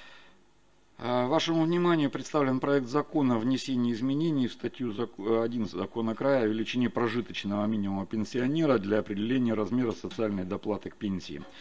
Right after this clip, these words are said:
А, напомню, что, а,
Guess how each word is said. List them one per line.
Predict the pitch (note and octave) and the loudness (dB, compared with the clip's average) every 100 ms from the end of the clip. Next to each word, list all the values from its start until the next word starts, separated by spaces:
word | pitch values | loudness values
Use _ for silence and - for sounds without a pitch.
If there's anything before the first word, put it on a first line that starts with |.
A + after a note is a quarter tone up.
| - - - - - | -18 -18 -20 -20 -8
А, | F#2 F#2 F#2+ | -2 0 0
напомню, | B2+ - E3 D3 B2+ | -2 4 4 6 2
что, | A2+ - - B2 A#2+ A#2 - - - | 0 -4 0 2 2 0 -4 -12 -10
а, | G#2 G#2 G#2 G2+ G2+ G2+ | -4 0 2 0 0 -2